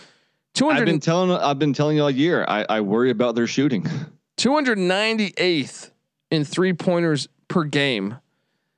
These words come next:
Speaker 1: then two hundred fifty-eighth in, in three-point percentage.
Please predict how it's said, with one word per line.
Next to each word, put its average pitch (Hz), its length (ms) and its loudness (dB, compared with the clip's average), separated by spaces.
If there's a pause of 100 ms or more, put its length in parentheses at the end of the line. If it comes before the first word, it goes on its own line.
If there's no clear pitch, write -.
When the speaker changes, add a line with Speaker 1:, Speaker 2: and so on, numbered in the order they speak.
(200)
Speaker 1:
then 180 380 0
two 196 180 0
hundred 180 340 0
fifty-eighth 143 800 0
in, 127 280 -2
in 131 180 -2
three-point 147 420 -2
percentage. 165 680 -2